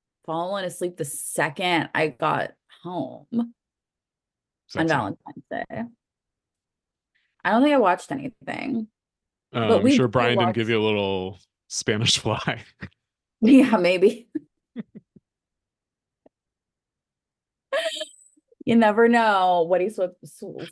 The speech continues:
Speaker 1: slipped into my, like, weird nineteen dollar, um, Cosmo on the roof of the, of One Vanderbilt. They had, like, a fun thing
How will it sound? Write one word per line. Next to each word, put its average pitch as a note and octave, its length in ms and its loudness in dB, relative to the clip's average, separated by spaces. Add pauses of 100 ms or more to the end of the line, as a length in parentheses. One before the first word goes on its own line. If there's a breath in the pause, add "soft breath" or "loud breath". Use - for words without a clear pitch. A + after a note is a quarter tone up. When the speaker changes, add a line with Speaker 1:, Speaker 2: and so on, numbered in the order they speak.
(200)
Speaker 1:
slipped F#3 280 -4
into G3 300 -14
my, E3+ 200 -6
like, E3+ 180 0
weird D#3+ 340 -6
nineteen E3 460 -6
dollar, D3+ 640 0
um, C#3 480 -6 (1500)
Cosmo D3 880 -2
on D#3 180 -4
the D3 100 -4
roof D#3 400 -10
of D3 200 -8
the, C#3 260 -10 (100)
of D3 120 -4
One C#3+ 200 -4
Vanderbilt. E2+ 540 -8 (580 loud breath)
They G#3 160 4
had, G#3+ 180 4
like, A#3 160 4
a A#3 80 2
fun E3+ 460 -2
thing D3+ 260 -2